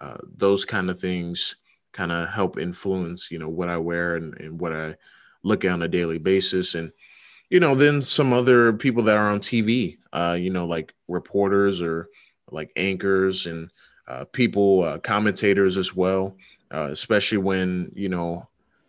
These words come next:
for work, like, I'll, I'll dress up, like, once or twice a week and, and try different things. And then especially in the fall and winter, uh, you know, I'll, um, put in things like having a, a sweater on top of a shirt and tie or,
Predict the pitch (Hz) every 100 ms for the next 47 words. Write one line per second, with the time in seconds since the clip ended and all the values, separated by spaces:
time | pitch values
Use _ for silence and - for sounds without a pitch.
0 | _ _ _ _ _ _ _ - 113 92
1 | 101 101 98 - 87 92 92 90 90 -
2 | 82 82 90 87 98 80 82 82 92 92
3 | 90 - 87 87 87 85 90 87 82 82
4 | 90 _ _ _ 90 - 95 90 90 85
5 | 80 92 90 95 90 87 87 85 - 95
6 | 92 92 85 76 - 92 90 85 76 95
7 | 110 85 78 - - - _ - 82 80
8 | 80 82 85 87 87 82 - - _ -
9 | - - _ - 110 98 98 95 92 -
10 | 80 - 101 90 87 82 78 - 87 -
11 | - 110 104 101 90 95 85 87 80 -
12 | - 82 76 - 101 98 101 101 90 85
13 | 85